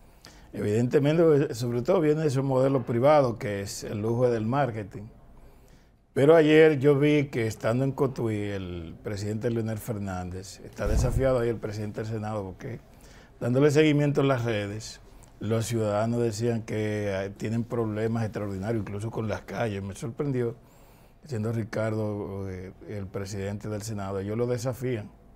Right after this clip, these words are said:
Dice que no ha sido bueno. Y me extraña, porque uno conocía a Ricardo de los Santos, pero evidentemente que él tenía una magnífica relación aquí. Y yo he visto que después de su poderío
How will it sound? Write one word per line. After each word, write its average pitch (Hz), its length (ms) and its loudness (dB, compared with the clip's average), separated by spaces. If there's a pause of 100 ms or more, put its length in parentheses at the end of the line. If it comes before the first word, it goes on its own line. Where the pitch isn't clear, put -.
(600)
Dice 101 200 -6
que 101 100 -6
no 104 100 -6
ha 104 60 -8
sido 110 200 -4
bueno. 104 500 -4 (960)
Y 113 200 -6
me 110 160 -2
extraña, 139 560 2
porque - 400 -12 (840)
uno 110 180 -2
conocía 123 480 0
a - 20 -2
Ricardo 113 380 -4
de 113 80 -2
los 98 160 -6
Santos, 127 480 -6
pero 143 240 -6 (120)
evidentemente 113 920 -8
que 113 100 -10
él 104 100 -8
tenía 113 220 -6
una 113 140 -4
magnífica 107 560 -6
relación 104 460 -8
aquí. 120 440 -8 (800)
Y 101 160 -4
yo 98 140 -2
he - 20 -2
visto 104 340 -4
que 117 100 -4
después 107 360 -4
de 107 80 -2
su 104 180 -8
poderío 95 760 -4